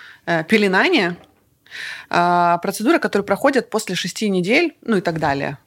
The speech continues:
Там, главное, не раньше шести недель, а после того, как про-, произошли роды.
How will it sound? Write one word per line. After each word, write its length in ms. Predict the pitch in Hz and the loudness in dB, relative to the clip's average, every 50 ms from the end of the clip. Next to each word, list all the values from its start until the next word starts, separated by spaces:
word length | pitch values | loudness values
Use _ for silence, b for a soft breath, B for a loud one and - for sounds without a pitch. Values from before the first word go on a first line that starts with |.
| - 160 | -12 -10
Там, 180 | - - 160 160 147 | -8 -8 -8 -6 0
главное, 260 | 156 190 196 196 196 | 2 2 2 2 0
не 120 | 190 196 196 | 0 0 0
раньше 240 | 180 147 165 - - | 0 0 0 -4 -6
шести 300 | - - 156 - - 156 | -8 -10 -10 -10 -8 -6
недель, 340 | 156 156 156 196 285 339 330 | -6 -4 -2 0 0 2 4
а 200 | 285 214 190 180 | 4 2 2 0
после 440 | 175 - 196 226 233 - 208 185 180 | -2 -2 -4 -4 -4 -2 -2 -2 -2
того, 200 | 170 - 175 202 | -2 -2 -2 -4
как 160 | 208 - - | -4 -6 -10
про-, 200 | - 180 165 160 | -6 -2 -2 -2
произошли 500 | 160 - 170 175 170 160 170 - - 196 196 | -2 -4 -4 -4 -4 -4 -4 -6 -4 -4 -2
роды. 300 | 185 160 147 143 156 | -2 -2 -4 -4 -8